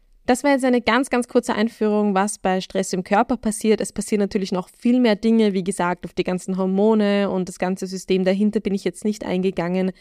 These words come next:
Ich glaube, das waren jetzt einfach nur die wesentlichen Punkte, um zu verstehen, ah, okay, der Körper ist gestresst und fährt quasi das System ein bisschen hoch.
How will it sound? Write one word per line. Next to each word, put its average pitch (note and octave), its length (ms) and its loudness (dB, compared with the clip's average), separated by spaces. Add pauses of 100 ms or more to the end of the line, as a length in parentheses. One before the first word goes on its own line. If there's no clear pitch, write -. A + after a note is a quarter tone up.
(340)
Ich G#3 120 -4
glaube, F#3+ 180 0
das - 160 -6
waren F3+ 120 0
jetzt F#3 140 -4
einfach G3 220 -2
nur G#3+ 120 2
die F#3 160 -4
wesentlichen G3+ 640 -2
Punkte, D4 440 0
um G#3+ 120 0
zu F#3+ 120 -6
verstehen, F#3+ 580 -2
ah, F3+ 260 0
okay, G#3+ 400 0 (460)
der F#3 80 2
Körper F#3+ 280 2
ist F3 140 -4
gestresst - 640 -2
und F#3 380 -2
fährt F3+ 320 -2
quasi F3 540 -2
das F3+ 140 -2
System F3 340 -2
ein F3 80 0
bisschen E3 320 -4
hoch. - 340 -6